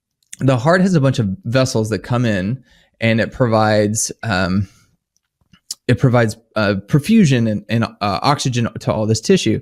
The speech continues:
Well, if there's a blood clot, the tissue doesn't get perfused and the tissue dies. You can see this is an area of, uh, infarct here. And what happens is, because there's no muscle to contract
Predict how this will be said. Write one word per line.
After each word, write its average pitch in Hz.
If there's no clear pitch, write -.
Well, 120
if 113
there's 127
a 107
blood 160
clot, 90
the 113
tissue 147
doesn't 131
get 123
perfused 98
and 113
the 110
tissue 104
dies. 110
You 92
can 104
see 113
this 113
is 110
an -
area 113
of, 101
uh, 101
infarct 110
here. 151
And 127
what 127
happens 165
is, 113
because 139
there's 135
no 107
muscle 117
to -
contract 104